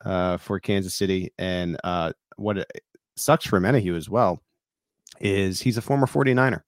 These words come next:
You're not gonna get another chance to play a former team in the Super Bowl, right? Like, the chances of that are so slim. So, uh, a true shame, uh, to someone who really came on at the end, uh, of, of the year. Uh, I wanna outline before we go, I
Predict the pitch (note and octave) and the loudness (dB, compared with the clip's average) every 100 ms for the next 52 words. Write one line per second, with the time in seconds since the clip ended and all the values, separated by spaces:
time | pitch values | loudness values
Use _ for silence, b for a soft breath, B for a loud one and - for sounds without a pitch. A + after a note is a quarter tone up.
0 | _ A2+ B2 A#2+ G#2 F2 F2+ E2+ - D#2 | _ 2 4 6 4 2 -2 -4 -4 -6
1 | - - D#2 D2+ - D2 - D#2 D#2 D2 | -6 -6 -6 -6 -8 -8 -8 -8 -8 -10
2 | E2+ F2 A#2 B2+ _ _ G#2 A2 - F2+ | -10 -6 -4 -6 _ _ -2 0 -2 -8
3 | - - - B2 F#2+ D#2+ E2 D#2+ D2+ F2+ | -10 -6 0 0 -2 -6 -8 -8 -12 -14
4 | F2 - F#2 E2+ - - D#2+ b b b | -14 -14 -14 -14 -14 -14 -14 b b b
5 | b b b - G2+ F#2+ A2 A2 - B2+ | b b b -4 0 2 0 2 4 4
6 | - B2 G#2+ G2+ G2 G2 F#2+ G2+ G#2 G2 | 6 4 6 2 2 0 -2 -2 0 0
7 | F#2 F#2 - F#2+ F2+ F#2 F#2 F#2 F2+ F2 | 0 0 -2 -2 -2 -4 -4 -4 -4 -6
8 | _ _ _ _ - - G1+ - - G2 | _ _ _ _ -10 -6 -6 -6 -4 -2
9 | F#2+ E2+ - F#2+ F2+ F2 E2 E2 D2 - | -4 -8 -12 -8 -6 -6 -6 -6 -6 -10
10 | _ F#2+ F#2 - A#2 A#2+ C#3+ C#3 B2+ A#2+ | _ -4 -2 0 4 6 6 6 4 4
11 | A#2+ A2 F#2 A#2 A2 F#2+ G2 G2+ | 2 2 0 0 0 2 0 -2